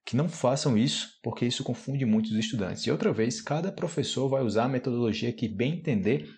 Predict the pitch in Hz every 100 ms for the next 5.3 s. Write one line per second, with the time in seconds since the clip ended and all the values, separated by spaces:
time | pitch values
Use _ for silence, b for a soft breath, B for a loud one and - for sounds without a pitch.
0 | B 110 120 123 127 127 110 123 123 -
1 | - 123 - 127 143 170 180 B B B
2 | B 113 117 131 131 - - 127 147 151
3 | 151 147 175 180 160 123 127 196 - -
4 | 120 110 117 110 107 110 113 110 - 110
5 | - 185 -